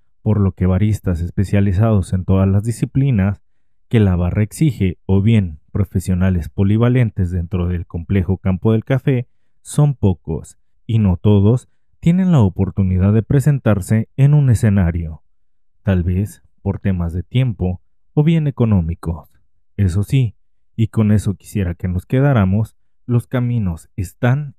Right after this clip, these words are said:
y se están trazando, y toca a nosotros recorrerlos y ampliarlos, o solo admirarlos, o ver el trabajo de los demás,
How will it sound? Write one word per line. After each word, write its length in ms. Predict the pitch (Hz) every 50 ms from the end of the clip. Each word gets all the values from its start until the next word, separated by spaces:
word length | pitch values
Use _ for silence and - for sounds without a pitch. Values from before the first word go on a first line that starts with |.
| _
y 180 | - 147 139 120
se 300 | - - 104 92 87 82
están 420 | - - - - 123 117 123 123
trazando, 720 | - 101 98 80 - 104 92 85 85 76 80 78 82 - _ _ _ _ _ _ _ _
y 160 | - 110 104
toca 380 | - - 95 - - 90 87 87
a 40 | 90
nosotros 640 | 95 101 95 - 139 127 - - 90 92 95 95
recorrerlos 840 | 101 113 113 - - 120 101 101 101 95 90 90 95 107 110 - - _
y 160 | - 104 101
ampliarlos, 760 | 95 82 - - 107 117 120 117 110 90 80 78 - - _ _ _ _ -
o 100 | 98 90
solo 320 | - 101 92 82 82 78
admirarlos, 720 | 82 87 - 123 123 131 123 101 87 92 95 104 110 - _ _ _ _ _ _ _ -
o 120 | 117 127
ver 140 | 135 160 165
el 120 | 170 170
trabajo 480 | - - 110 101 95 92 - - 107 107
de 60 | 104
los 180 | 101 95 85 87
demás, 540 | 92 90 90 85 78 78 - - _ _